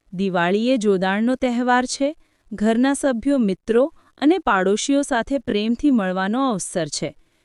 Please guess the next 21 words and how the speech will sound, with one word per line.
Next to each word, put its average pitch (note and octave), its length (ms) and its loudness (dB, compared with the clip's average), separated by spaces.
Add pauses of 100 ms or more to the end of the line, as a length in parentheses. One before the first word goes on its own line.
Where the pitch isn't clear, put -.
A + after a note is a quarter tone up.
(180)
જે G#3+ 260 4
સાથે C4+ 420 0
મન F#3 320 0
દુઃખ A#3 160 0
છે, C#4+ 300 -4 (320)
તેને D4 240 4
ક્ષમા D#4 480 2
આપવાની C4+ 440 2
ઘડી A3+ 340 0
છે. - 280 -8 (380)
દિવાળી F#3+ 540 0
એ A3 40 4
સમાધાન F3+ 760 -2 (280)
અને C4+ 220 4
સૌહાર્દનો G#3+ 800 2
સંદેશ B3+ 560 4
આપે D#3+ 260 -2
છે. - 300 -10 (420)
ઘરમાં G3+ 480 0
દીવો G#3 300 2
બળાવીએ, G#3+ 580 0